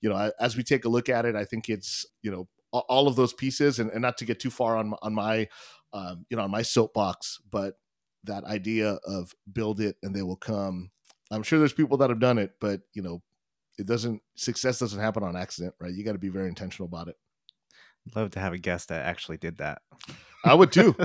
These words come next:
Speaker 2: <laughs>
Speaker 1: I would too. I'd love to, I'd love to see, you know, who, who, who's done that, right? 'Cause, I mean, e-, even in a case, right, you, you have to have an awesome product, right? You have to. Uh, but at the end of the day, there has to be some, some method of, okay, hey, well,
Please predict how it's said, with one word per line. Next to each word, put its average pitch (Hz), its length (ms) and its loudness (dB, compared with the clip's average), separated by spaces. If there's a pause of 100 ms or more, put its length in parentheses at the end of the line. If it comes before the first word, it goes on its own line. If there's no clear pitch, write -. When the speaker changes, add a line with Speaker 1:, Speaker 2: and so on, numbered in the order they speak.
(180)
Speaker 2:
<laughs> - 260 -6
Speaker 1:
I 127 80 8
would 165 180 10
too. 180 160 8
I'd 139 160 8
love 143 220 8
to, 135 180 8
I'd 117 140 2
love 135 180 4
to 123 320 6
see, 123 380 0
you 117 240 -8
know, 104 180 -2 (460)
who, 123 340 2
who, 143 240 6
who's 135 240 4
done 147 160 8
that, 117 140 4
right? 117 140 6
'Cause, 143 240 2
I 165 80 8
mean, 185 140 8
e-, 175 240 -2
even 240 220 2
in 180 100 2
a 127 40 0
case, 165 240 4
right, 135 280 6 (240)
you, 135 140 0
you 135 280 2
have 175 340 0
to 151 60 -4
have 147 280 4
an 104 180 -2
awesome 110 340 -4
product, 107 440 -6 (500)
right? 110 180 -4
You 107 100 -6
have - 320 -8
to. 82 140 -10 (520)
Uh, 110 200 0
but 127 160 2
at 131 120 2
the 135 80 2
end 139 100 2
of 135 60 4
the 135 80 4
day, 135 80 6
there 107 100 2
has 139 160 2
to - 80 -6
be 131 80 2
some, 143 500 2 (600)
some 156 240 4
method 123 500 2
of, 113 240 -4 (160)
okay, 113 280 -2
hey, 127 140 2
well, 113 300 0